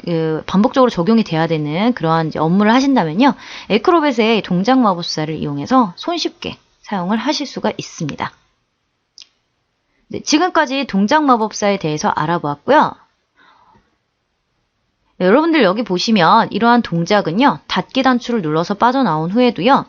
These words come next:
어, 이런 동작에 대한 저장을 하실 수가 있습니다. 그래서 동작 관리 단추를 이용해서요. 방금 여러분들이,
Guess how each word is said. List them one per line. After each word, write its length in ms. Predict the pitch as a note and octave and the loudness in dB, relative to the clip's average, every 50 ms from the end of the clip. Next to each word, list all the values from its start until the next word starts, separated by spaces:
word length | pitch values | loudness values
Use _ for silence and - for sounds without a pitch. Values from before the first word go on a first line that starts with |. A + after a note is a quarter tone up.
| _ - - - - - - | _ -20 -20 -20 -18 -10 -6
어, 200 | D#3+ E3 E3 D#3+ - - | -4 -4 -4 -4 -4 -2
이런 220 | - A#3+ A3 - - - | -2 0 0 -2 -4 0
동작에 480 | - A3+ A3 A3 C4 C#4 C#4 B3+ C4+ B3 | 2 4 4 6 6 4 4 2 2 2
대한 220 | G#3+ G#3+ G#3 G#3 | 2 2 0 0
저장을 580 | - - - F3 F3+ F#3+ C4+ D4+ D4 C4 G#3 G3+ | 0 0 2 2 4 4 4 4 2 2 0 -2
하실 180 | A#3 A3+ A#3 A3 | -4 -4 -6 -8
수가 220 | - G#3 F3 D3 | -8 -6 -6 -6
있습니다. 440 | C#3 - - D#3+ C#3+ - - G#3 A3 | -6 -6 -8 -10 -6 -2 0 2 2
그래서 200 | G3 E3 - F3+ | 2 0 -4 -6
동작 420 | - - F3+ F3+ G3 A#3+ C4 C4+ | -2 0 0 2 2 2 0 0
관리 380 | - - D#3+ D3+ D#3 E3+ G#3+ A3+ | -2 -6 -4 -2 0 0 0 0
단추를 460 | F#3+ D#3+ D3+ C#3+ - - F#3 F#3 F3 | 0 -2 -4 -6 -6 -4 -4 -4 -2
이용해서요. 640 | D3 D#3 D#3+ D#3 D#3 D3+ D3+ G3+ C4 D4+ C4+ F#3 - - - - | -2 -2 -2 -2 -4 -2 2 2 4 4 4 2 0 -6 -20 -8
방금 360 | - - A3 A#3+ C#4 D4 C4 | -2 2 2 4 4 4 4
여러분들이, 600 | F#3 D#3+ E3+ G3+ G#3 G#3 G#3 G3 G3 G3 F#3 - | 4 4 4 4 2 2 2 2 2 2 0 -2